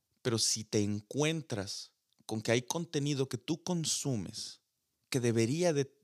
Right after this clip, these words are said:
tener un punto más sobre una I, atrévete a poner ese punto sobre la I. Te va a abrir la oportunidad a muchas otras actividades, muchas otras amistades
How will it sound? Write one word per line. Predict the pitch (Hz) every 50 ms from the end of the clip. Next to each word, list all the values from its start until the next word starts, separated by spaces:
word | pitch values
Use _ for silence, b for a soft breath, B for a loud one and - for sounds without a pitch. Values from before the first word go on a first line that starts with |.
| _
tener | - 123 113 110 117 123 127 - - _ _ _ _ _ _ _
un | - 160 170 165
punto | - - 151 156 147 135 - 143
más | 131 123 120 117
sobre | - - 117 113 110
una | 107 107 104 98 92
I, | 95 92 98 104 _ _ _ _ _ -
atrévete | - - - 123 165 165 151 -
a | 117
poner | - 110 107 104 101
ese | 98 -
punto | 104 - - 101 98 - 90
sobre | 87 101 95 90 87
la | 82 71
I. | - - - _ _ _ _ _ _ _ _ -
Te | 139
va | 131
a | 127
abrir | 131 135 135
la | 139
oportunidad | 131 - 127 117 - - 113 107 101 101 110 117 120 120 - _ _ _ _ _ _ _ _ _ -
a | -
muchas | 113 147 165 196 196 170 - 147 135
otras | 139 131 147 139 131
actividades, | 131 - - - 110 107 104 107 104 104 104 101 - - - _ -
muchas | 135 151 170 160 - 151 135
otras | 135 - 123 131 127
amistades | 127 113 104 - - 104 95 92 92 90 - -